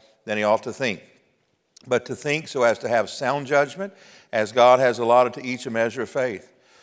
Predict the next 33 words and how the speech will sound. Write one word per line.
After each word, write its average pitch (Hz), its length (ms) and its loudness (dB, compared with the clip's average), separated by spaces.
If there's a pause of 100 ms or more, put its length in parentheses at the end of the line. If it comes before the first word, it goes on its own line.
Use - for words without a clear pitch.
For 127 180 -2
just 147 320 2
as 139 240 0
we 135 140 -6
have 120 180 2
many 135 240 -4
members 147 460 -4
in 117 100 -6
one 120 240 -4
body, 139 420 0 (540)
and 107 140 -6
all 127 240 4
the 147 60 -2
members 147 440 -4
do 127 100 -10
not 131 180 -2
have 143 180 -2
the 123 80 -10
same 135 260 -4
function, 131 560 -6
so 113 240 -4
we 143 260 -6
who 156 200 -6
are 160 160 0
many 107 340 -8 (540)
are 117 180 4
one 143 260 0
body 120 360 4
in 127 100 -6
Christ 117 500 0
and 117 140 -10
individually 151 800 -6
members 131 800 -6